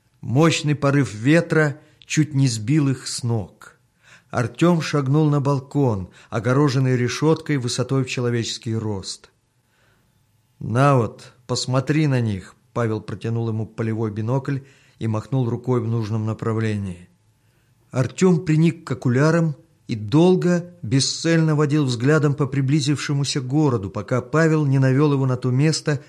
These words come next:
о котором говорил. Ботанический сад и В Д Н Х срослись в одну тёмную непроходимую чащобу,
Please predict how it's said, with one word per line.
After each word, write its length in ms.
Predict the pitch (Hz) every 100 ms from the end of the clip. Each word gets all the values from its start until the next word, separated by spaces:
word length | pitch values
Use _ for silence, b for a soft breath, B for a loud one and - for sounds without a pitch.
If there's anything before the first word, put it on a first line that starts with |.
| B
о 120 | 120
котором 420 | 117 123 131 127 113
говорил. 540 | 117 120 110 92 82 _ _ _ _ b b b b b
Ботанический 680 | 101 120 147 175 - - 160
сад 500 | - 170 156 113 - -
и 80 | 120
В 140 | 127
Д 180 | 113 123
Н 80 | 113
Х 380 | - 160 151 b b b b b _
срослись 720 | - 143 139 127 151 185 -
в 60 | 160
одну 240 | 151 165
тёмную 440 | 160 170 170 160 156
непроходимую 760 | 143 151 151 151 165 160 156
чащобу, 880 | - - 151 - 165 165 131 98 90